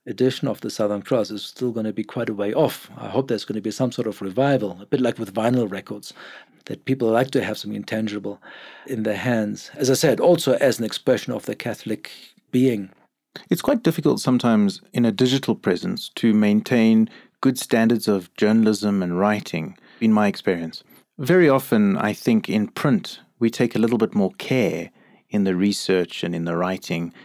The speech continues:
Speaker 2: than what people tend to do on a digital platform, partly because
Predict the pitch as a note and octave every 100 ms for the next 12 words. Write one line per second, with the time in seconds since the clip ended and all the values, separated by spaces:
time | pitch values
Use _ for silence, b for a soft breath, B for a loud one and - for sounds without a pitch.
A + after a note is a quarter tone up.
0 | B - G2+ G2 - - G2+ - A#2+ A#2
1 | - - F#2+ F#2 - _ - G#2+ F2+ A2
2 | G#2 G2+ - F#2+ F2 - B1 - B B
3 | - F#3 C#3+ A2+ A#2 G2+